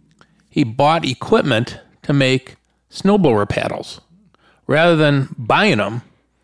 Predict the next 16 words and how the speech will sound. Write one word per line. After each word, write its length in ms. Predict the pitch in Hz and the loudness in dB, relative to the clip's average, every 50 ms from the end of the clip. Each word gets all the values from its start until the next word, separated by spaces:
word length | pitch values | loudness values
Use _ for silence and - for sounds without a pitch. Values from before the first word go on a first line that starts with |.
| _ _ - | _ _ -8
he 100 | - 131 | -4 -2
makes 260 | 139 147 151 143 - | 0 0 0 0 0
his 140 | 143 127 170 | 0 2 2
own, 340 | 208 226 160 123 135 139 | 2 2 2 2 0 -2
and 100 | 123 123 | -4 -4
he's 120 | 123 120 - | -6 -8 -6
got 160 | - 120 120 | -4 -2 0
all 140 | 127 131 127 | 0 0 -2
sorts 300 | - - 139 131 - - | -2 -4 -4 -4 -6 -8
of 100 | 107 104 | -8 -4
dies. 540 | - 165 156 127 104 107 113 110 - - _ _ _ _ _ _ _ _ _ _ _ _ | -2 -2 0 -2 -2 -6 -8 -12 -14 -18 _ _ _ _ _ _ _ _ _ _ _ _
And 320 | - 117 123 123 123 120 117 | -6 -4 -2 -2 -2 -2 -4
so 180 | - 139 127 117 | -4 -4 -4 -4
he's 200 | 127 - - - | -4 -6 -6 -4
selling 380 | - - 190 202 208 190 135 | -2 0 2 2 2 2 2
those 480 | 123 120 117 117 117 120 - - - | 2 0 0 -2 -2 -6 -8 -12 -16